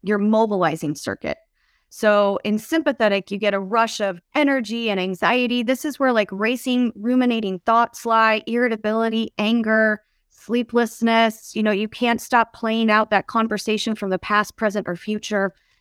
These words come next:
It's, like, all this energy in your body. It's hard to sit still. Your digestion might get suppressed. You might lose your appetite. These are some common symptoms with sympathetic engagement. Then we also have what's called the dorsal circuit. So the dorsal circuit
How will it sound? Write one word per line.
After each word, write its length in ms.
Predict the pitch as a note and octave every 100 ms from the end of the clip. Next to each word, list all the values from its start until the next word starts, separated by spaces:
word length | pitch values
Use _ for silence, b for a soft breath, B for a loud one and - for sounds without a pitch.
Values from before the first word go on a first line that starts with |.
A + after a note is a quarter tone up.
| -
It's, 180 | A3 -
like, 180 | A#3 -
all 300 | B3+ A#3+ A#3+
this 180 | A#3+ A3+ -
energy 540 | G#3+ G#3+ F#3 F#3+ F#3
in 160 | G#3 F#3+
your 140 | F3+
body. 440 | E3 D#3+ - A2+ -
It's 180 | - -
hard 300 | - G#3+ G#3
to 100 | G#3+
sit 200 | G#3+ -
still. 540 | - - A#3 A3+ A3+ G#3+
Your 100 | F#3+
digestion 920 | F3 D#3 F3 G#3+ C4 - C#4+ C#4 C#4 C4
might 260 | B3 B3 -
get 160 | A#3+
suppressed. 640 | - A#3+ - B3+ A#3+ A#3+ -
You 60 |
might 200 | F#3+ F3+
lose 300 | G3+ A#3+ B3
your 120 | A#3+ -
appetite. 720 | A3+ A#3+ - A3+ A3 A3 - _ _ _ _ _ _ _
These 180 | G#3+ A3
are 160 | G#3+ -
some 180 | A3 A3
common 320 | G#3 G3 F#3
symptoms 420 | - F3+ F3+ F3
with 120 | F3+
sympathetic 560 | - F3 E3+ D3+ D#3 -
engagement. 640 | D#3+ G2+ - F3 - - - _ _ _ _ _ _ -
Then 140 | C4
we 100 | B3+
also 320 | - C4+ C#4 D#4
have 140 | C#4
what's 160 | A#3 -
called 180 | A#3
the 80 | G#3+
dorsal 540 | F3+ G#3+ G#3 G#3 G3+ F3+
circuit. 420 | - D3 - -
So 200 | - -
the 140 | G3+ G#3
dorsal 560 | F#3 A3+ B3 C4+ B3
circuit 480 | G#3+ - G3 - F3+